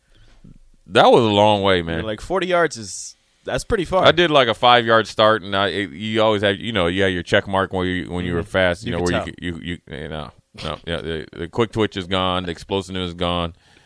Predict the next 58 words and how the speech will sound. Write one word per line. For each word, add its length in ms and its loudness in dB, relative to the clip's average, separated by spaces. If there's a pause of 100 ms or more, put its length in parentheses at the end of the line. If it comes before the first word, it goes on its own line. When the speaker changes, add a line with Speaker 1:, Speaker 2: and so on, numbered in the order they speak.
(460)
Speaker 1:
Um, 500 -2
forty 340 -2
yards, 500 0
and 140 -2
I 100 4
guarantee 720 -4 (220)
if 140 -8
I 100 2
ran 240 -2
forty, 360 -4
I 60 -2
would 100 -4
come 220 -8
right 140 0
out 100 0
of 60 -4
the 80 -6
blocks 340 -4
and 80 -18
stand 240 -12
straight 260 -8
up. 140 -10 (420)
Yeah, 160 -4
and 140 -6
so 160 -2
it 20 -4
wasn't 200 -4
happening. 300 -10
So 260 -4
it's, 200 -8
uh, 220 0 (560)
you 100 -2
know, 120 4
those 160 6
are 60 0
cool 220 0
things, 320 2
and 80 -2
you 60 -4
be 160 0
back 220 2
in 100 -4
Lucas 260 -6
Oil 280 2
Field. 600 -2 (600)
Um, 480 -2 (160)
you 100 -10
know, 100 -6
played 260 -4
there 120 0
a 40 -2
ton, 520 -6
you 80 -6
know, 120 -2
'cause 120 -8
Speaker 2:
Mm-hmm. 80 -8
Speaker 1:
we 80 -8
played, 360 -4